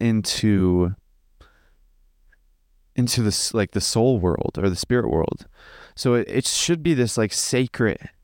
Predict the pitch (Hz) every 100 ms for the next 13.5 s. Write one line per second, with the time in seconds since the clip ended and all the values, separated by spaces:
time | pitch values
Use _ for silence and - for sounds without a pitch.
0 | _ - 113 120 123 104 101 101 101 90
1 | - - _ _ _ - 101 127 139 131
2 | 113 - 117 - 110 110 113 117 117 104
3 | 82 - - - - - - 131 135 123
4 | - 135 143 - 127 113 104 - - 123
5 | 127 123 104 82 - - 101 104 - -
6 | - - 113 101 - - - - - -
7 | 123 170 175 135 107 120 123 127 127 113
8 | - - - 117 - 127 123 123 117 101
9 | 90 - - - 110 117 - - 110 -
10 | 110 101 110 123 135 139 120 101 110 117
11 | 113 92 - 62 - _ - _ - -
12 | - - _ _ _ _ _ _ _ -
13 | 120 120 113 107